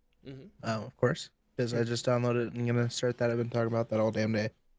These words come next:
Speaker 2: Um, and I'm, I'm gonna have to sneak De-, uh, Destiny two in there because the season is actually ending this week. This is the last week for Destiny two's, uh, season eight. Um,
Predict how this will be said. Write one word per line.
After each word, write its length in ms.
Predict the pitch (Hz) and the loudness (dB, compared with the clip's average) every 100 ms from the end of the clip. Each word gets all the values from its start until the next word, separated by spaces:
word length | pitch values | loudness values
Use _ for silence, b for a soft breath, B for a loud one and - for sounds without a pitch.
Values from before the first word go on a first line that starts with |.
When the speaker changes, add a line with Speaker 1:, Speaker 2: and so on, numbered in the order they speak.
| _ _ _ _ _ _ _ - | _ _ _ _ _ _ _ -4
Speaker 2:
Um, 560 | 214 202 180 151 135 135 _ _ _ _ _ _ _ _ - | 0 2 2 0 -2 -8 _ _ _ _ _ _ _ _ -2
and 220 | 147 143 | 0 2
I'm, 160 | 151 147 - | 0 -2 0
I'm 380 | 143 139 135 - | 0 0 -2 -2
gonna 160 | 143 147 | 0 2
have 200 | 151 139 | 2 0
to 100 | 135 | -2
sneak 280 | - 143 - | 0 0 2
De-, 260 | 139 147 - | 0 0 -2
uh, 220 | 135 131 127 | 0 2 2
Destiny 580 | 139 - 143 135 135 139 | 0 0 0 0 0 -4
two 220 | - 147 139 | -2 0 0
in 80 | |
there 180 | 135 131 | 2 2
because 380 | 127 123 127 123 | 0 -2 0 0
the 100 | 120 | 0
season 440 | - 151 143 135 127 | 0 2 2 2 2
is 220 | 120 123 | 2 2
actually 460 | 127 123 - 120 | 2 2 0 -2
ending 600 | 131 143 139 139 135 131 - _ _ _ _ _ | 0 0 2 2 0 -2 -6 _ _ _ _ _
this 200 | 135 131 | -2 0
week. 200 | 131 107 | 0 0
This 140 | - - | 0 -2
is 40 | 107 | 2
the 80 | |
last 260 | 113 123 - | 2 2 0
week 140 | 117 | -4
for 120 | - 113 | -2 0
Destiny 340 | 117 - 113 | 0 0 -4
two's, 500 | - 120 107 - - _ - | 0 0 2 -2 -6 _ -4
uh, 200 | 92 82 | -2 0
season 380 | 147 - 117 117 | 0 0 -2 -2
eight. 320 | 110 92 - - _ _ _ _ _ _ _ _ | -4 -4 -6 -20 _ _ _ _ _ _ _ _
Um, 300 | 104 95 113 | -8 -6 -8